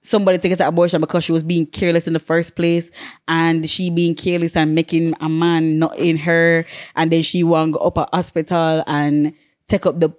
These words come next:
um, fee, good, good tax dollars. And I'm like, government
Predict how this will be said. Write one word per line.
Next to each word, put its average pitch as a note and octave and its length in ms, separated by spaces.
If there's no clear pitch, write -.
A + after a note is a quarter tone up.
um, E3 260
fee, F3+ 320
good, F3+ 220
good F3 260
tax F#3+ 300
dollars. F3 560
And G3+ 100
I'm D4 140
like, G#3+ 380
government A#3+ 640